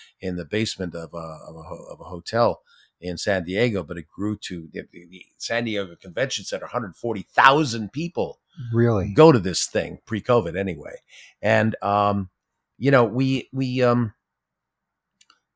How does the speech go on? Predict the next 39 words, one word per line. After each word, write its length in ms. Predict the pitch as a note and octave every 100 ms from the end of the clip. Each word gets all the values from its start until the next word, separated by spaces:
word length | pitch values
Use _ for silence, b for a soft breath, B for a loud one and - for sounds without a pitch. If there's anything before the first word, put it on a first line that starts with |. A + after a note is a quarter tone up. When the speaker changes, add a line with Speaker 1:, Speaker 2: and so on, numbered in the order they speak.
| -
Speaker 1:
you 80 |
know, 100 | B2+
we 120 | B2 A#2+
go, 260 | A2+ A#2+
we 100 | B2
do 120 | G2+ G2
panels, 600 | - G#2 A2+ A2 G#2 -
we 60 |
sign 300 | F2+ - E2+
autographs, 680 | F#2+ G#2 F#2 G#2 G2+ G2 - b b b -
and 240 | G#2+ A2 -
people 340 | - C3 A2+ A2+
just, 260 | G#2 G2
you 60 | A2
know, 140 | G2+
saying, 300 | F#2 - F#2+
"We 160 | F#2+ F#2 F2
definitely 480 | A#2+ A2+ G#2+ G2+ G2
want, 300 | F#2 F#2+ F2+
we 200 | G2+ A2+
want 220 | A2+ A2 G#2
you 60 |
guys 160 | G2+ F#2+
to 40 |
come 120 | G2+
back. 260 | F2 G2+ G2+
Oh, 180 | A2 G#2+
when 120 | A#2
are 40 | C3
you 80 | A#2
guys 180 | A2
coming 180 | - G2+
back? 280 | F#2+ G2 F#2+ B B B B
We 100 | G2
love 160 | G2 G#2
it." 80 | F#2+ _ _ _
So, 380 | - C#3+ C3+ - _
you 120 | - C#3+
know, 220 | C3+ A2